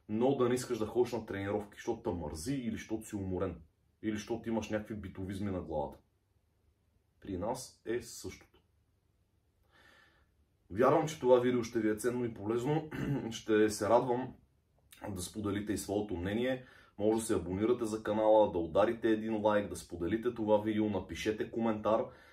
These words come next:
Така ми помагате страшно много, а, и на мен, на алгоритъма, за това да достигне видеото до повече хора. Благодаря ви за което.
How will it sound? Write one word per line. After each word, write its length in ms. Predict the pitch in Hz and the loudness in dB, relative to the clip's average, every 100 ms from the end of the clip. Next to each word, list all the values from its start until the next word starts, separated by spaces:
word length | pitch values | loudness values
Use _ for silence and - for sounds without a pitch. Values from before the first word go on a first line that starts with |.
| _ | _
Така 200 | - 107 | -6 0
ми 140 | 107 110 | 0 0
помагате 540 | 101 101 104 107 107 | 0 2 4 4 4
страшно 440 | - 101 95 101 | 2 -2 -2 -4
много, 520 | 92 95 104 110 107 - | -2 0 2 2 2 0
а, 420 | 90 90 82 92 | 0 0 -2 -4
и 40 | |
на 120 | 90 | -4
мен, 240 | 85 110 117 | 0 0 0
на 60 | |
алгоритъма, 720 | 92 85 85 104 113 113 113 107 | -2 -2 -2 -4 -2 0 0 0
за 220 | 92 107 | -2 -6
това 240 | 107 95 | -2 -2
да 80 | 98 | -2
достигне 440 | 92 - 95 95 | -6 -8 -8 -6
видеото 360 | 87 87 95 82 | -6 -6 -8 -8
до 140 | 80 | -12
повече 320 | 82 95 90 - | -2 -2 -2 -6
хора. 240 | 98 117 | -2 -2
Благодаря 460 | 98 90 87 90 104 | 0 -2 0 0 -2
ви 80 | |
за 180 | 104 90 | -2 -4
което. 420 | 90 95 147 147 | -4 -4 -4 -6